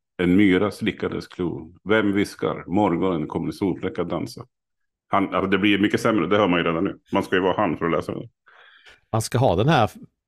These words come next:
Speaker 2: lite
Speaker 1: Ja, precis.
Speaker 2: ag-,
Speaker 1: Det är tunga,
Speaker 2: aggressiva
Speaker 1: närvarande.
Speaker 2: finska. Ja. Precis.
Speaker 1: Det är
Speaker 2: Nej, men han har ju ett
Speaker 1: bistert
Speaker 2: helt
Speaker 1: liksom.
Speaker 2: annat sätt att vara än, än, än vad vi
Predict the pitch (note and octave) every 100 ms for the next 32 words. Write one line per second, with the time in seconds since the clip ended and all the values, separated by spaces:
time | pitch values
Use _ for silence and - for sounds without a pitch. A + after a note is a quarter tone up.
0 | - A#2 G#2+ G2+ G2 A#2+ A2+ G2 G#2 B2
1 | G#2 - G2 F2+ G#2 - A2+ B2+ A2 G2+
2 | B2 G2+ A2 E2 - - A#3+ A#2 B2 E3+
3 | _ _ _ - - - - - - -
4 | A#2+ A#2 B2+ C3 D3 C#3+ D3 C3+ C3+ D#3
5 | C3+ D3+ C3 D3 B2 A#2 A#2+ C3+ B2 E2+
6 | F#2+ G2+ G#2+ G#2 G#2 G#2 G2+ G2 A2 G#2
7 | G#2 A2 G2+